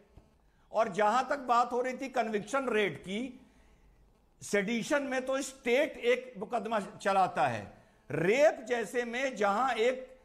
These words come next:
प्रोसिक्यूटरेक्स होती है, एक victim होता है, वहां का conviction rate पच्चीस परसेंट है। तो मेरा एक सजेशन है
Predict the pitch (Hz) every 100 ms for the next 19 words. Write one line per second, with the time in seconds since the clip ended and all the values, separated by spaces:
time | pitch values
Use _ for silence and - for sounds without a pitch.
0 | _ - 208 185 240 240 240 269 277 -
1 | 220 220 220 190 180 262 262 214 233 170
2 | 190 196 349 311 247 202 196 156 147 117
3 | - - 131 170 220 277 285 269 262 247
4 | 247 247 277 262 262 254 208 - 196 214
5 | - 208 202 202 202 - - - - -
6 | - 262 202 185 202 262 285 285 208 175
7 | 165 247 269 135 127 165 311 330